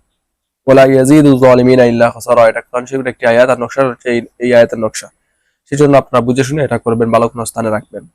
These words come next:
লুকিয়ে রাখবেন ঘরের মধ্যে অথবা প্রকাশ্যে রাখবেন, কোনো সমস্যা নাই।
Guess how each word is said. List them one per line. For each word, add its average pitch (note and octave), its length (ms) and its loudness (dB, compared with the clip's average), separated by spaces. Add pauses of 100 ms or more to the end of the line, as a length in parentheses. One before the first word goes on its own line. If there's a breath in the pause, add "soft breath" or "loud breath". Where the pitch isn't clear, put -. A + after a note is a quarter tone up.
(280)
লুকিয়ে A#2 240 -8
রাখবেন C3 300 -2 (120)
ঘরের B2 240 0
মধ্যে A#2+ 260 -6
অথবা C#3+ 220 0
প্রকাশ্যে C#3 380 -4
রাখবেন, A#2+ 260 -2
কোনো B2 180 -8
সমস্যা C3+ 320 -8
নাই। A2+ 140 -8